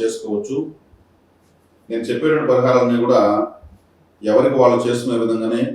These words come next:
ఉంటాయి. ఉద్ధరేణాత్మనాత్మనం, మీ ఎవరిని వాళ్ళు ఉద్ధరించుకునే విధంగానే మా పరిష్కారాలు, పరిహారాలు ఉంటాయి.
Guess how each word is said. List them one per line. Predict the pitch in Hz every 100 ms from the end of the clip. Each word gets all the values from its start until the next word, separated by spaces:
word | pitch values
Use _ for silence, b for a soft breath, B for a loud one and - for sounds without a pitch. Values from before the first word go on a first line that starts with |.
| 104
ఉంటాయి. | 101 101 98 95 95 _ _ _ _ _ _ _ _ _ _ _ _ _ _ _ _ _ _ _ 104
ఉద్ధరేణాత్మనాత్మనం, | 107 127 131 127 131 120 110 - - 104 - - - _ _ 107
మీ | 107 107
ఎవరిని | 113 117 113
వాళ్ళు | 110 101
ఉద్ధరించుకునే | 113 113 - 107 104
విధంగానే | 101 101 - - - - _ _ _ - _ _ 104
మా | 104 98
పరిష్కారాలు, | 92 - 101 98 98 - - _ _ _ _ _ 107
పరిహారాలు | 104 98 95 -
ఉంటాయి. | - -